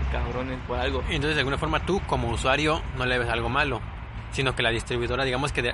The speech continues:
Speaker 2: te hace sentir mal
Speaker 1: Ajá, de
Speaker 2: por
Speaker 1: que lo compras.
Speaker 2: de, de
Speaker 1: Ajá, de que lo compras. Pero sea como sea, siento que tal vez de, también sí debe haber este equilibrio de, Ay, pues sí, tal vez lo escucho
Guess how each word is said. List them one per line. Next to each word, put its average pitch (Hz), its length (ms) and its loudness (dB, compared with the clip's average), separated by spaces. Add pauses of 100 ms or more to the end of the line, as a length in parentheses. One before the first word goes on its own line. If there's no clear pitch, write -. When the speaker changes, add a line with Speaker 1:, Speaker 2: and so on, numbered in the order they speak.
(100)
Speaker 2:
te - 80 2
hace 131 160 2
sentir 123 360 0
mal 131 280 2 (120)
Speaker 1:
Ajá, 135 340 4
de 143 80 2
Speaker 2:
por 123 120 2
Speaker 1:
que 117 80 0
lo 117 60 -4
compras. 131 300 -2
Speaker 2:
de, 117 180 0
de 113 60 -4
Speaker 1:
Ajá, 131 300 0
de 127 100 -6
que 123 80 -8
lo 117 100 -4
compras. 131 320 -4 (600)
Pero 143 180 0
sea 185 160 2
como 160 260 -2
sea, 175 300 -2 (600)
siento 175 360 -2
que 123 180 -2
tal 123 180 -2
vez 151 160 0
de, 165 160 0
también 151 420 -2
sí 180 100 -4
debe 180 180 2
haber 160 200 2
este 170 160 -2
equilibrio 135 420 -2
de, 117 280 -2 (240)
Ay, 123 200 0
pues 143 140 -4
sí, 175 260 -4 (420)
tal 143 120 -2
vez 180 160 -2
lo 185 80 -2
escucho 165 460 -4